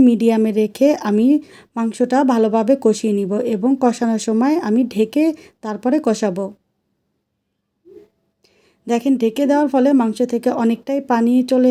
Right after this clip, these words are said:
এসেছে। এখন এই পানিতেই আমি মাংসটা সুন্দর করে কষিয়ে নিব, এখানে এক্সট্রা কোনো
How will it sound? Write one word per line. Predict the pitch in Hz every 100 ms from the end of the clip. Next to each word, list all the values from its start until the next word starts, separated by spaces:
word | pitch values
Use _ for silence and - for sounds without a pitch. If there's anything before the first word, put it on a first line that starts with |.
| 247
এসেছে। | 269 254 285 294 - 233
এখন | 226 254 277 233
এই | 254 269
পানিতেই | 269 262 302 277
আমি | 240 240
মাংসটা | 226 208 240 269 269
সুন্দর | 240 220 220 226
করে | 262 302
কষিয়ে | 220 214 214 202
নিব, | 185 202 - - - 233
এখানে | 247 240 262 302
এক্সট্রা | 254 - 247
কোনো | 240